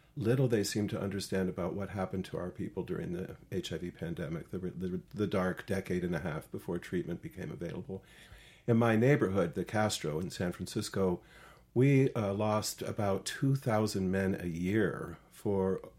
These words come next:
over a decade. And it, it, it troubles me that young people don't know that history. So I try to,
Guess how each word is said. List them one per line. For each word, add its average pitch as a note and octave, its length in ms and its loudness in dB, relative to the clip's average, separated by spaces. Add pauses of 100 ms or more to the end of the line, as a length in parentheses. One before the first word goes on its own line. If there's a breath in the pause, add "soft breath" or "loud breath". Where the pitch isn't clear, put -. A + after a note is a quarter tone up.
(140)
over A2 480 4
a F#2 80 -6
decade. G2 640 -4 (120)
And G2 380 0 (1120 soft breath)
it, C#3 220 -2
it, C3 180 2 (480)
it B2+ 80 -2
troubles E3 420 4
me A2 100 6
that G2 140 2
young G2+ 200 4
people G2 240 -2
don't F2+ 240 -2
know E2+ 160 -2
that - 180 -10
history. - 440 -14 (100)
So G2+ 280 -4 (160)
I G#2 100 -6
try B2 240 0
to, F#2+ 180 -4